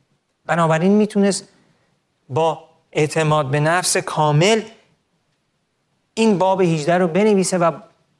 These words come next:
بسیاری باب‌های دیگه در مزامیر که دربارهٔ پیروزی صحبت می‌کنه، دربارهٔ اطمینان کامل به خداوند و قدرت اون.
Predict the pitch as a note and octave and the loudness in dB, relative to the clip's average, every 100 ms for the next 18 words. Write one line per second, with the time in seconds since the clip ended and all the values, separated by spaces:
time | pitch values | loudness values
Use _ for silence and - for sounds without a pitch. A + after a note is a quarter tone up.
0 | - E3 - F#3 G#3 A3 G#3 F#3+ - _ | -6 -2 -2 0 2 2 2 -2 -6 _
1 | _ _ E3 D#3 D3 E3+ G3+ E3 F3 F3 | _ _ -6 -2 0 0 0 0 0 2
2 | D#3 D3 C#3+ C#3+ D3 F3 E3+ D3 C#3+ B2+ | 0 -2 -2 -2 0 -2 -2 -2 -2 -2
3 | C#3 C#3 E3+ F3 - D3 C3+ C3 D3+ D#3 | -4 -4 -4 -6 -8 -10 -8 -6 -6 -6
4 | D3 C3+ A#2+ B2 - A#2+ A#2+ B2+ B2 B2 | -4 -4 -4 -8 -12 -8 -4 -4 -4 -6
5 | C#3 E3+ D3+ - C3+ D3 E3 - C#3 C3 | -4 -6 -6 -8 -6 -4 -4 -8 -10 -8
6 | D3+ C#3+ C#3 C3 _ _ _ _ _ _ | -8 -8 -8 -10 _ _ _ _ _ _
7 | _ _ _ _ _ _ _ _ _ - | _ _ _ _ _ _ _ _ _ -6
8 | C#3 B2+ B2 C#3 C#3+ B2 A#2 A2 A#2 - | -2 0 -2 -4 -6 -8 -10 -10 -10 -12
9 | A2 | -20